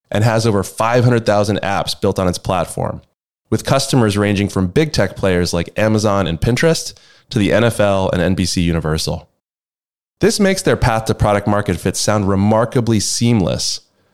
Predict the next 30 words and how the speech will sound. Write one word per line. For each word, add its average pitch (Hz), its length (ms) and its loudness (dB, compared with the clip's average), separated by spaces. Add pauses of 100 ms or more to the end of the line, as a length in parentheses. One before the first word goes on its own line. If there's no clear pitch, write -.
(160)
But 226 80 0
let's - 180 2
go 269 140 2
back 226 180 2
to - 80 -6
the 185 80 0
beginning. 123 480 0 (580)
We 123 100 2
start 156 220 2
our 190 100 4
conversation 139 680 2
by 98 120 2
talking 110 320 2
about 95 280 0
where 117 280 2
the 127 140 2
idea 104 300 2
for 98 180 -2
Retool 92 400 0
came 117 300 2
from, - 340 -6 (480)
while 110 160 0
David 123 320 2
was 98 220 0
juggling 101 420 2
a 92 60 0
few 107 180 -2
different 92 240 -2
side 92 260 -2
projects. - 520 -6